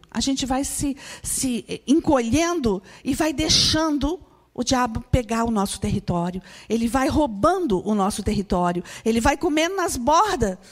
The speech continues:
e a gente não pre-, não presta atenção nisso.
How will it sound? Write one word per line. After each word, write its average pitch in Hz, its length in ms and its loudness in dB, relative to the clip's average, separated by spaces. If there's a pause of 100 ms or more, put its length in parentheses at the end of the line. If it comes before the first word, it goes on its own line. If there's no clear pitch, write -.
(160)
e 330 120 0
a 320 80 2
gente 339 320 -2
não 330 200 -2
pre-, 294 300 -2
não 269 200 0
presta 339 360 0
atenção 262 420 0
nisso. 190 480 0